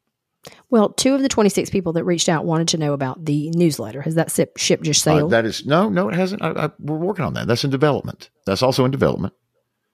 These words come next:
Speaker 2: The, uh, we're talking, Donna, about specifically the, uh, the, uh, the, the, the podcast and how you can listen to it on, uh,
Speaker 1: Mm, okay.
Speaker 2: on the Apple Podcasts in the music category and, and, uh, that. And then new episodes on Tuesday and Thursday, but radio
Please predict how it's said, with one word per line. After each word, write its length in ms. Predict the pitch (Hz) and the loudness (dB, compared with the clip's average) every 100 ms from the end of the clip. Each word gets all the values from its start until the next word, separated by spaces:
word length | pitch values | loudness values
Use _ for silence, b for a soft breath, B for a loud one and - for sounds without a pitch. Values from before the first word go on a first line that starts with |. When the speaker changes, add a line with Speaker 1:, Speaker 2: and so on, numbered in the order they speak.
| _ _ _ | _ _ _
Speaker 2:
The, 160 | 92 85 | 0 0
uh, 40 | |
we're 100 | 87 | 2
talking, 280 | 95 127 135 | 2 2 2
Donna, 200 | 95 95 | 2 2
about 260 | 107 95 90 | 2 0 0
specifically 580 | - 92 170 170 98 110 | -8 -4 -2 0 0 2
the, 180 | 110 | 4
uh, 200 | 107 104 | 4 2
the, 260 | 104 113 117 | 0 -2 -2
uh, 100 | 120 | -4
the, 140 | - | -8
the, 120 | 110 127 | -10 -10
the 280 | 135 151 | -8 -8
podcast 520 | 147 180 123 52 62 - | -2 -2 -2 -6 -6 -2
and 60 | |
how 60 | 80 | 0
you 80 | 113 | 2
can 120 | 107 | 0
listen 180 | 107 107 | -2 -2
to 140 | 120 117 | -2 0
it 40 | |
on, 120 | 110 | 2
uh, 140 | 110 107 _ _ _ _ - | 0 -2 _ _ _ _ 0
Speaker 1:
Mm, 180 | 190 131 _ | 0 0 _
okay. 120 | - 190 - | -6 -6 -2
Speaker 2:
on 160 | 107 117 | 0 2
the 200 | 117 117 - | 0 -2 -4
Apple 220 | 117 120 | -4 0
Podcasts 500 | 117 110 104 107 107 | 0 2 2 2 0
in 40 | |
the 60 | 95 | 0
music 240 | 110 90 | 0 -2
category 440 | 95 85 90 101 117 | -2 -2 -2 -2 -4
and, 180 | 87 | -6
and, 260 | - 98 95 | -2 -2 2
uh, 200 | 101 98 104 | 2 0 0
that. 300 | 143 - - | 0 0 -4
And 160 | 76 82 | -4 -2
then 140 | 90 | -2
new 140 | 104 131 | 2 0
episodes 280 | - 127 107 | 2 2 2
on 80 | 101 | 0
Tuesday 240 | 135 131 | 0 0
and 100 | 147 | 0
Thursday, 400 | 113 104 104 95 - _ _ _ _ | 2 2 0 -8 -12 _ _ _ _
but 120 | 90 | -4
radio 460 | 92 131 143 110 104 | 2 4 6 4 2